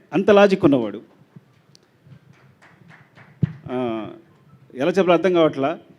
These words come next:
నేను అరే అంటే వీళ్ళిద్దరికీ, ఎవరికి, అర్జున్ కానీ, తోట సీన్ కానీ, వెంకీ కానీ, వీళ్ళందరూ ఏంటంటే ఎప్పుడైనా సుకుమార్ ఎన్నికస్ ఉన్న కథ చెప్పగల మీరు సినిమా చేసుకోవచ్చు అని. కానీ లేదు సార్, నేను ఒక సినిమా చేసి వస్తాను,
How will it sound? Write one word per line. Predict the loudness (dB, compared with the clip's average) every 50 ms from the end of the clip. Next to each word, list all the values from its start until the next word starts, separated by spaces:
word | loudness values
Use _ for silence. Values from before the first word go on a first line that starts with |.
| _ _ _ _ -20 -20 _ _ _ _ _ 0
నేను | 2 4 4 4 4 2
అరే | 2 0 0 -4 -10 -16 -20 _ _
అంటే | -4 -2 2
వీళ్ళిద్దరికీ, | 2 2 2 4 4 4 4 4 2 -2 -2 -4 -6 -10 -10 -10 -10 -16 _ _ _ _ _ _ _ 0
ఎవరికి, | 4 4 4 4 4 4 4 4 4 2 -2 -6 -12 -20 -20 -20 -20 -20 -20 -20 -14 -8 -6 -4
అర్జున్ | -4 -2 0 0 2 4
కానీ, | 4 4 2 2 2 2 2 0 -2 -8 -12 -18 -20 -20 -20 -20 -20 -20 -20 -12 -6
తోట | -4 -4 -4 -4
సీన్ | -6 -6 -6 -6 -4
కానీ, | -6 -6 -6 -6 -6 -6 -6 -8 -10 -14 -18 -12
వెంకీ | -10 -10 -8 -8 -6 -6
కానీ, | -6 -6
వీళ్ళందరూ | -8 -8 -8 -8 -6 -6 -6
ఏంటంటే | -6 -6 -8 -8 -6 -4 -4
ఎప్పుడైనా | -4 -4 -4 -4 -4 -2 -2 -2 -2 -2
సుకుమార్ | -2 -6 -8 -4 -2 -2 -2
ఎన్నికస్ | -2 -4 -6 -6 -6
ఉన్న | -8 -8
కథ | -8 -8 -6 -4 -2 -2
చెప్పగల | -2 -2 -4 -6 -4 -4 -4 -4
మీరు | -4 -4 -6
సినిమా | -6 -6 -6 -6 -4
చేసుకోవచ్చు | -6 -8 -8 -8 -10 -10 -10 -10 -14 -18 -18
అని. | -18 -20 -20 -20 _ _ _ _ _ _ _ _ _ _ _ _ _ _ _ _ _ _ _ _ _ _ _ _ _ _ _ _ _ -6
కానీ | -2 0 2 4 6 6 6 6 4 2 -4 -12 -16 -4
లేదు | 0 0 0 2
సార్, | 2 0 0 2
నేను | 2 2 2
ఒక | 0 -2
సినిమా | -2 0 2 4 4 2 2
చేసి | 0 0
వస్తాను, | 0 -2 0 -2 -2 0 0 -2 -4 -8 -16